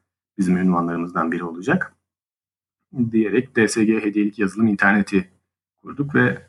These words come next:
e, onun üzerinden ürün geliştirmeye devam ederek ilerledik. Hediye Sepeti de bizim lokomotif markamız. E, dış dünyaya açılan Türkiye içindeki markamız. E,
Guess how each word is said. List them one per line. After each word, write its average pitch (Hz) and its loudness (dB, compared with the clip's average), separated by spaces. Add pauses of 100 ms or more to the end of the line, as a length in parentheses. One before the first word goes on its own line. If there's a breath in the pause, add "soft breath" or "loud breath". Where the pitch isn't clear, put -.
e, 120 0 (920)
onun 123 4
üzerinden 117 4
ürün 123 6
geliştirmeye 104 0
devam 107 4
ederek 92 -2
ilerledik. 104 2
Hediye 120 2
Sepeti 101 -4
de 123 2
bizim 147 2 (140)
lokomotif 127 2
markamız. 98 0 (520)
E, 98 -2
dış 120 0
dünyaya 98 4
açılan 92 0
Türkiye - -2
içindeki 85 -6
markamız. 104 0 (800)
E, 123 -4